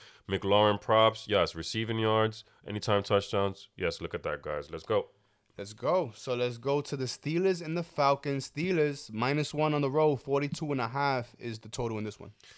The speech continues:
Speaker 1: Huge win for Pittsburgh on Monday night. You know, big win for the defense there late against Matt Ryan and, and Jeff Saturday. Obviously, that was great.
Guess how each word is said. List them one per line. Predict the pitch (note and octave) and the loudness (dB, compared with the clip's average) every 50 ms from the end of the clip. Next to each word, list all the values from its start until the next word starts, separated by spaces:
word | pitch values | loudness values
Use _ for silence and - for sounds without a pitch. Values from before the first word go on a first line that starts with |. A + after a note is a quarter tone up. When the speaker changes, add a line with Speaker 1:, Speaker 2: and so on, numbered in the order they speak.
| - - - _ - | -20 -20 -20 _ -16
Speaker 1:
Huge | - - D3 D#3+ E3+ F3 F3 F3 D#3+ B2 | -10 -4 0 2 4 4 4 4 2 2
win | B2 B2+ C3+ C#3 C#3 C#3 C#3 | 2 4 6 6 6 4 2
for | C3 - B2+ A2+ | 0 -2 -4 -4
Pittsburgh | - - B2 B2 A#2 A2+ - - - A#2+ A#2 A#2 A2+ A2 | -2 0 0 2 2 0 -2 0 4 6 6 6 6 6
on | A2 G#2 | 4 4
Monday | G2+ G#2 G#2+ G#2+ G#2+ G#2 G#2+ G#2 | 4 2 2 2 2 2 0 0
night. | G2 F#2+ G2 G2+ G2+ G2+ G2+ G2+ F#2+ | 2 2 4 4 4 4 4 2 -2
You | F2+ G2+ G2+ | -4 -4 -2
know, | G2 F#2+ G2 G2 | -2 0 -2 -2
big | F#2+ E2+ G2+ G#2 G#2 F#2 | -4 -4 -2 -4 -2 -2
win | G#2 G#2 G#2 | -2 -2 -2
for | G2+ - G#2+ | -2 -4 -4
the | G2+ G2 | -4 -4
defense | E2 - G2 G2+ F#2+ - - G2 F#2+ F#2 - | -2 -4 -6 -6 -4 -2 -2 -2 -2 -2 -2
there | - G2+ G2 F#2+ | 0 0 0 2
late | F2 F2 F#2 F#2 F#2 F2+ | 2 0 0 0 0 0
against | F2 F2+ F2+ F2 E2+ F2+ | 0 -2 -2 -2 -2 -2
Matt | F2+ F2+ F2+ F2 F2 | -2 0 0 0 2
Ryan | F2 F2 F2+ F2+ F2+ F2+ F2 E2+ | 2 2 2 2 2 0 0 -2
and, | E2 D#2+ | -2 -4
and | D2+ E2 E2 D#2+ | -4 -6 -6 -4
Jeff | D#2 F2+ F2+ | -2 -2 -2
Saturday. | F2 - - F2+ F2 F2+ F2 E2+ D2+ F2 F2 F2 E2+ | 0 0 2 2 4 4 2 0 0 0 0 0 0
Obviously, | D#2+ D2+ D#2+ E2 E2 E2 E2 D#2+ - E2 F2 E2+ | 0 0 0 0 0 0 -4 -6 -8 -8 -6 -4
that | E2 E2 D#2+ D#2+ E2+ | -2 0 0 0 -2
was | F#2 F2+ D#2+ | -2 -6 -10
great. | - - F2 E2+ E2+ E2+ E2 - | -10 -6 -4 -4 -4 -4 -6 -8